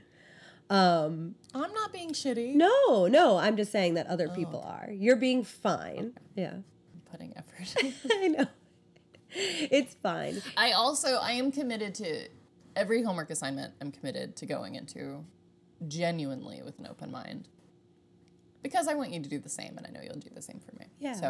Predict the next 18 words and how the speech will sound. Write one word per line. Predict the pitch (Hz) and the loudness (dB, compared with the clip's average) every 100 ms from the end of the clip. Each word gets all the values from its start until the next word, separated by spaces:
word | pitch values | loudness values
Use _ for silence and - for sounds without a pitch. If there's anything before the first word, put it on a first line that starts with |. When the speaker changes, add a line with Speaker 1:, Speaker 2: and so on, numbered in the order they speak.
| 127 | -4
Speaker 1:
of | 127 131 | -8 -4
Speaker 2:
if | 220 | 0
I, | 214 | 2
Speaker 1:
course. | |
Speaker 2:
like, | 208 175 - | 0 -2 -6
really | 170 175 160 | -6 -4 -4
get | 151 - | -4 -4
myself | 147 147 - | -6 -6 -6
riled | 135 135 131 | -4 -2 0
up | 135 | -2
against | 170 - 131 - | -4 -6 -8 -4
it, | 170 170 | -4 -4
then | - | -8
I | - | -8
won't | - - - | -10 -12 -14
be | - | -14
able | - - 60 | -14 -14 -14
to. | - - - | -14 -16 -16